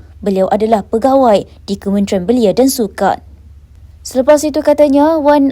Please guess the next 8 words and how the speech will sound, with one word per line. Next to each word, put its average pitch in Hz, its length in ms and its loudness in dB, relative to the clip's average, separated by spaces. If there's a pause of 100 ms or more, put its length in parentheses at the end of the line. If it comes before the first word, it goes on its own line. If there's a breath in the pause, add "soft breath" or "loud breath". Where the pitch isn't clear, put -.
Ahmad 247 400 0
Faizal 226 480 0
dilantik 220 400 -2
sebagai 214 400 -2
senator 240 560 -2
dan 226 240 0
timbalan 208 400 -2
menteri 220 400 -4